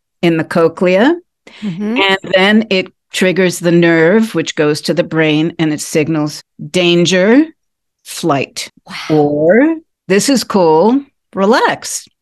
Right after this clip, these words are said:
Speaker 1: So very often, and the human, we're saying, just like I did today with the, the siren that went off in town, it's a, it's not a danger. It's not going to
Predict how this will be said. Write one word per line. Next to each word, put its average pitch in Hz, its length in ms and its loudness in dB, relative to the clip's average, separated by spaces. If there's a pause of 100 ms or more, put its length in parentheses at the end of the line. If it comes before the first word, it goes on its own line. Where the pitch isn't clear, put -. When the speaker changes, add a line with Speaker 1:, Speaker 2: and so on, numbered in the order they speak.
(340)
Speaker 1:
So 180 560 2 (380)
very 214 460 0
often, 190 520 -2
and 175 200 0
the 170 60 0
human, 208 720 0 (460)
we're 196 300 2
saying, 170 560 0
just - 220 -2
like 165 220 -2
I 160 140 0
did 156 300 -2
today 151 400 -2
with 151 260 -4
the, 147 240 -6
the 156 120 -6
siren 160 520 0
that 156 140 -6
went 160 180 -2
off 151 220 -4
in 151 140 -4
town, 147 360 -4
it's 151 220 -8
a, 165 120 -2
it's 175 260 -2
not 202 420 0
a 190 80 2
danger. 180 580 0
It's 156 180 -4
not 180 260 -2
going 165 300 0
to 151 360 -4